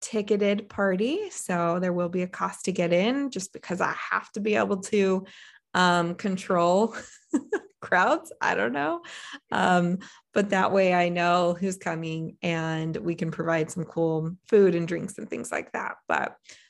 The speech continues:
super, super excited. That'll be sometime in May, probably the end of May, possibly early June, depending on how, you know, our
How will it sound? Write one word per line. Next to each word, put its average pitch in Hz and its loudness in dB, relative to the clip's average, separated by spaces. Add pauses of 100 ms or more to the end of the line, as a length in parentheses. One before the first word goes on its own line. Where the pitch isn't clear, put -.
super, 269 0
super 240 2
excited. 190 0
That'll 214 0
be 247 0
sometime 220 0
in 175 -2
May, 226 0
probably 208 -2
the 202 0
end 202 -2
of 208 -4
May, 214 -2 (600)
possibly 226 0
early 220 4
June, 220 -2
depending 202 -4
on 196 -2
how, 190 -2
you 196 -6
know, 180 0
our 175 -2